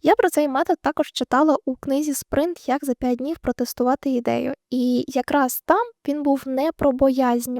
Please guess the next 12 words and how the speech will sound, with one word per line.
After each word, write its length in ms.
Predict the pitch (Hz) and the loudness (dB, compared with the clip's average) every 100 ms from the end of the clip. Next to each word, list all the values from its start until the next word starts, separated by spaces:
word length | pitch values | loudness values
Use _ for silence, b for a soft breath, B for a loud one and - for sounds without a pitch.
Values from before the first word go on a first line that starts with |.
| 254 | -8
публічних 720 | - 269 262 - - 254 - 294 | -6 0 0 0 -6 -10 -8 2
виступів, 520 | 440 - 349 294 302 B B B B - | 2 2 -2 0 -2 B B B B -4
не 180 | 262 302 | -2 0
про 180 | - | -2
боязнь 500 | 240 254 247 247 247 | 2 4 4 2 -2
висловлювати 760 | 247 240 - 247 247 247 - 285 | -4 -2 0 0 0 -2 -2 -2
ідеї, 360 | 311 440 453 320 | 2 2 2 0
а 100 | 285 | -4
про 200 | - 269 | -2 -2
те, 240 | - 359 403 | 2 2 2
аби 360 | 277 262 285 311 B B B B | 0 2 2 2 B B B B
рішення 580 | 262 277 359 349 294 | 0 2 0 -2 -4